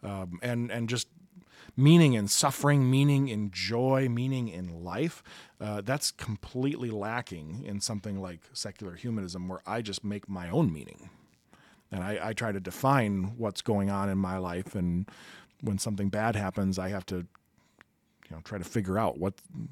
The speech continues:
what's the meaning behind this, or make my own. Well, uh, a-, again, I mean, we could, we've said here, we could talk about this all day long, but, uh, yeah, just a, a lot of, a lot of good conversation here about a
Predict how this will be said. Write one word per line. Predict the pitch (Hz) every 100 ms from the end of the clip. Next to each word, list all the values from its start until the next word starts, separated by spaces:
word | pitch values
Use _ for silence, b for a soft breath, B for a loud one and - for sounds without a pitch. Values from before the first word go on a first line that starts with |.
| 131
what's | 117 104
the | 110
meaning | 104 110 110 95
behind | 87 110 104 101
this, | 95 101
or | 95
make | 95 101 -
my | 90 90
own. | 98 76 82 104 _ _ b b b b b b b -
Well, | 151 117 b b
uh, | 131 117 110 101 - -
a-, | 101
again, | 127 127 135 107
I | 113
mean, | 113
we |
could, | 123 117 110 - - -
we've | 120 104
said | 120
here, | 110
we | 107
could | 104
talk | 131 117
about | 120
this | 117 123 - - 156 -
all | 123 123
day | 120 117
long, | 113 123 101 107 B B -
but, | 117 107 -
uh, | 110 92 90 107 151 -
yeah, | - 151 87 -
just | 151 -
a, | 143 139
a |
lot | 147 226
of, | 247 156 - - - - - -
a | -
lot | 165 247
of | 254
good | -
conversation | 208 170 165 147 131
here | 113
about | 104 123
a | 120 110